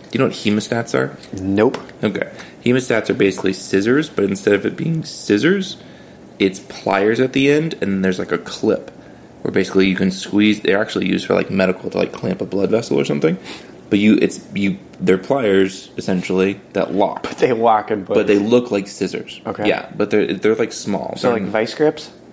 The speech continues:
Speaker 1: Kinda like vice grips, but without the clamp. So basically they just, anyways. So they're pliers that clamp. I don't know why I had a pair of hemostats in my hand, or whatever.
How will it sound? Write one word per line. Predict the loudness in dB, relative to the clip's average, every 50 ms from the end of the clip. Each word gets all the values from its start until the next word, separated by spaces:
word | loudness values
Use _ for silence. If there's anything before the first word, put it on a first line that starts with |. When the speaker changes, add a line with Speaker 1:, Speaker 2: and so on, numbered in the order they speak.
| -20 -20 -20 -18 -6
Speaker 1:
Kinda | -2 0 2 2
like | 2 2 2
vice | 2 0 0 0
grips, | -4 -2
but | -2 -4
without | 0 0 0 0 0
the | -2
clamp. | -4 -4 -6 -4
So | -4 0
basically | 2 2 2 4 4 4
they | 4 4 2
just, | 2 -2 -2 -8 -16 -18 -20 -20 -10 -4 -4
anyways. | -2 -2 -2 -6 -8 -10 -12 -20 -20 -20 -18 -18 -18 -4
So | -2 2
they're | 2 4 2
pliers | 4 2 2 4 4 2 0
that | -4
clamp. | -6 -6 -8 -10 -12 -14 -18 -20 -20 -20 -20 -20 -20 -20 -20 -20 -20 -20 -10 -2
I | 0 0
don't | 2 2
know | 2 4 4
why | 2 2
I | 0
had | 0 -2 -2 -2
a | -2
pair | -2 -2 -4 -2
of | -2
hemostats | -2 -4 -4 -2 -4 -6 -6 -6 -6
in | -8
my | -8 -8
hand, | -6 -6 -6 -6 -6 -8 -8 -10 -16 -6 0
or | 2 4
whatever. | 4 4 4 2 0 -2 -2